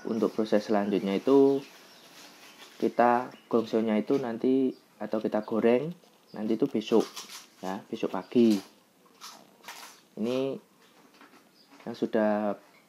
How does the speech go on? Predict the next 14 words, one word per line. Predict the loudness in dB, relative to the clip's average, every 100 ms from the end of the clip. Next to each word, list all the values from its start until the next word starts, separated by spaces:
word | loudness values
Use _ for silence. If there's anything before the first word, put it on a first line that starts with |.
| _ _ -20 -20 -20 _ _ -4
millet | -2 -2
putih | -2 0 -2
yang |
sudah | -2 -6
dicampur | -4 -4 -4 -4 -4
ini | -4 -4
nanti | -6 -4 -2
kita | -2 -4
diamkan | -2 -2 -2 -4
selama | -2 -4 -2 -4 -6 -8
satu | -2 0
malam. | 4 4 4 0 -10 -18 -20 -20 -20 -20 -20 _ -20 -20 -20 -20 -20 -20 -20 -20 -20 -16
Nah, | -6 -4 -2
ini | 0 2 0